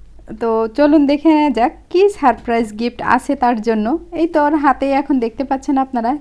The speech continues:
কিন্তু দুঃখের বিষয় এটা, খোলার পর সে একেবারেই খুশি হতে পারি নাই, কেননা সেম ওয়াচ তার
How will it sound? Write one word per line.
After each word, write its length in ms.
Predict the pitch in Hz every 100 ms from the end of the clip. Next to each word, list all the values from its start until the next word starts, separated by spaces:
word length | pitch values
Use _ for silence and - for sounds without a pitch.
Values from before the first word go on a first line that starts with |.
| -
কিন্তু 240 | 320 320
দুঃখের 380 | 262 302 - 339
বিষয় 300 | 320 330 339
এটা, 240 | 311 277 - - - -
খোলার 340 | - 285 285 320
পর 240 | 311 269
সে 160 | - -
একেবারেই 640 | 262 262 269 269 277 302 269 - - - 269
খুশি 300 | - 302 320
হতে 220 | 330 320
পারি 280 | 311 285 262
নাই, 200 | 220 302
কেননা 580 | 311 285 294 285 294 359 - 294 -
সেম 340 | 320 302 320 -
ওয়াচ 360 | 233 220 262 -
তার 140 | 247